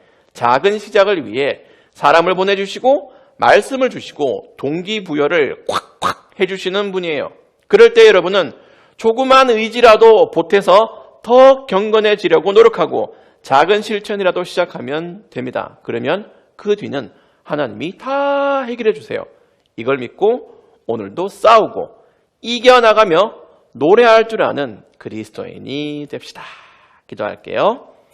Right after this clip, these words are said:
하나님 아버지, 아무리 힘들어도 울지 않게 해주세요. 그걸 넘어서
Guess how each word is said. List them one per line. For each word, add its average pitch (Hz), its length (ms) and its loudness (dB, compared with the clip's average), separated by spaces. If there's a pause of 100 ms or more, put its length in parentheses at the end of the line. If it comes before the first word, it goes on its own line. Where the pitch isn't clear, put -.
(800)
하나님 165 300 -2
아버지, 127 760 -6 (400)
아무리 147 380 -4
힘들어도 117 760 -6 (220)
울지 117 360 -10
않게 131 320 -8
해주세요. 98 560 -16 (500)
그걸 104 300 -10
넘어서 104 680 -10